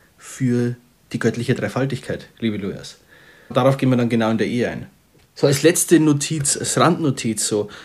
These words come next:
falls euch jetzt noch interessiert, wie stehen denn eigentlich die göttlichen Personen zueinander? Ja? Wie unterscheiden die sich, wenn die doch alle ein Gott sind?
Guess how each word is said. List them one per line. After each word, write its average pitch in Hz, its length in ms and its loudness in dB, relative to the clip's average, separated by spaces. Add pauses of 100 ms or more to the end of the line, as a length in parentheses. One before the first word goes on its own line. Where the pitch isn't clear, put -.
(140)
falls 135 320 0
euch 131 100 2
jetzt 131 180 -2
noch 139 60 0
interessiert, 123 380 -2
wie 147 160 0
stehen - 300 2
denn 127 160 0
eigentlich 120 260 -2
die 117 120 -4
göttlichen 110 440 -6
Personen 110 500 -6
zueinander? - 680 -10
Ja? 151 180 -6 (280)
Wie 156 120 2
unterscheiden 143 540 0
die 131 80 0
sich, 117 240 -4
wenn 113 80 0
die 113 80 -4
doch 113 140 -6
alle 120 280 -4
ein 107 180 -6
Gott 113 220 -6
sind? 143 400 -6